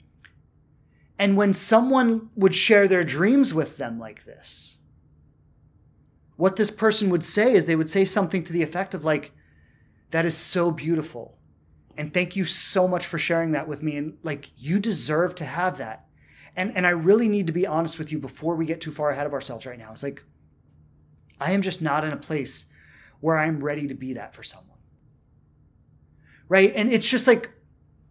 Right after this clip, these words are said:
like, even, even though they weren't the person who was ready to step into that,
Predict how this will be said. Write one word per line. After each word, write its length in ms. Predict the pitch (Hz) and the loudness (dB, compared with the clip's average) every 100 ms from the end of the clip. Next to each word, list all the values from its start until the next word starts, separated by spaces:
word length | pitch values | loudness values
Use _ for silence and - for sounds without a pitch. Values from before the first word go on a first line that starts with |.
| _ _ _ _ _ _ - - | _ _ _ _ _ _ -16 2
like, 260 | 214 214 - | 2 2 0
even, 580 | 233 262 302 302 262 - | 4 6 6 4 2 -2
even 340 | - 262 311 285 | 0 2 4 8
though 180 | 262 254 | 8 10
they 240 | 180 214 | 10 10
weren't 500 | 175 160 208 247 - - _ _ _ - | 8 4 6 4 2 -14 _ _ _ 0
the 120 | 185 | 0
person 480 | - 196 196 233 202 | 2 2 2 2 2
who 100 | 196 | 2
was 180 | 165 | 2
ready 220 | 175 185 180 | 4 2 0
to 80 | |
step 400 | 156 - 180 151 | -4 -2 -2 -2
into 180 | 175 202 | -2 0
that, 380 | 226 247 254 - | 2 0 0 -6